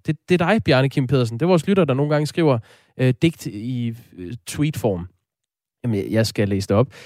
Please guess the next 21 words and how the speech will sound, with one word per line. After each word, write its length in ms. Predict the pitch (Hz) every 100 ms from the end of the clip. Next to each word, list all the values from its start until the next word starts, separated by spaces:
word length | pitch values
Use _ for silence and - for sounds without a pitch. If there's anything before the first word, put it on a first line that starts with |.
| - - -
"Nationalsangspiften" 1300 | 139 160 185 190 139 131 117 110 - 135 - - 95
hedder 240 | 120 87
det. 140 | - 104 _ _ - - - _ _ _ _ _ 170
"England 380 | 190 208 180 -
og 100 | 156
Fairplay, 680 | - 180 180 165 139 135 143 _ _ -
to 200 | - 190
bolde 480 | - 135 165 175 139
og 140 | 110
laserlys 920 | 120 170 190 185 175 175 147 - - _
mod 200 | 156 175
Kasper 400 | - 143 127 -
Schmeichel." 460 | 143 120 95 87 98 - _ _ _ _ _ _ _ _ _ _ -
Ha' 60 | 208
en 80 | 220
god 180 | 180
dag 200 | 123 117
fra 100 | -
Bjarne 260 | 123 120 123
Kim 180 | 127 107
Pedersen. 340 | 110 101 104